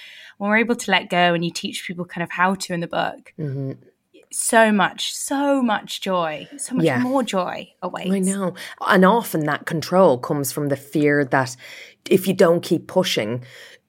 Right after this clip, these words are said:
Speaker 2: nothing will happen, nothing will come, nothing good will come. And sometimes the idea that maybe there's something bigger at play and that there's actually greater things in store for you.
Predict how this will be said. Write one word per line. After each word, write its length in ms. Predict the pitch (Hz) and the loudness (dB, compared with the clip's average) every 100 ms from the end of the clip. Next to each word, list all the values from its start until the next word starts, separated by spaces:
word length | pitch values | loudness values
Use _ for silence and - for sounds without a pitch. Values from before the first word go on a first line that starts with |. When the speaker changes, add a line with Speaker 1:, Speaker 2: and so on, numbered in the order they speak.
| _ | _
Speaker 2:
nothing 380 | - 180 180 160 | 4 4 6 2
will 100 | 143 | 2
happen, 380 | 127 147 127 156 | 0 -4 0 2
nothing 320 | 165 160 156 | 2 4 2
will 100 | 135 | 2
come, 340 | 131 151 143 139 | 0 0 2 0
nothing 300 | 131 151 135 | 0 -2 2
good 200 | 147 151 | 2 2
will 120 | 127 | -2
come. 320 | - 120 113 | -2 -6 -4
And 160 | 143 143 | -6 -4
sometimes 720 | - 180 180 170 156 151 139 - - - - _ | -2 -2 -4 -4 -2 -2 -6 -10 -20 -20 -20 _
the 120 | 147 | -10
idea 320 | 156 - 170 185 | -10 -6 -4 -2
that 240 | 180 170 | -4 -4
maybe 300 | 160 170 185 | -2 0 0
there's 260 | 185 160 - | -2 -2 0
something 380 | 175 147 170 | -2 -2 -2
bigger 340 | 147 147 143 151 | 0 0 0 -6
at 140 | - | -6
play 320 | - 160 190 127 | -10 -4 -2 -2
and 160 | 131 | -4
that 120 | 127 | -6
there's 180 | 156 131 | -8 -8
actually 460 | 151 - - - 143 | -8 -8 -4 -2 -2
greater 720 | - 170 156 151 175 175 - | -2 -6 -2 0 2 0 -2
things 560 | - 156 135 127 127 - - - - | -4 -6 -6 -4 -6 -6 -14 -14 -2
in 140 | 170 | 0
store 400 | 156 - 151 143 | 0 4 4 4
for 180 | 127 151 | 2 -2
you. 340 | 120 110 95 | -2 -2 -4